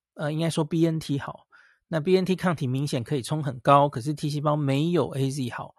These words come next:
那所以呢，这两个混打就等于是把两者的这个呃，优点都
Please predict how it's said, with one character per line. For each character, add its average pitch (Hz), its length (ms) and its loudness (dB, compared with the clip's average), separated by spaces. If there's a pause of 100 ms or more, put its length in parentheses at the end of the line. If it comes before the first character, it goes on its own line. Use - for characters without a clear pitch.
(420)
那 170 200 0
所 165 340 2
以 185 100 0
呢， 151 380 2 (400)
这 247 180 -2
两 135 220 0
个 123 100 -4
混 170 380 0
打 - 320 -4
就 190 140 -2
等 127 200 -4
于 127 140 -2
是 156 260 -2
把 131 140 -2
两 127 260 -2
者 143 240 -4
的 - 160 -10
这 - 140 -8
个 - 300 -6 (840)
呃， 147 220 0
优 226 200 6
点 127 240 -2
都 147 120 2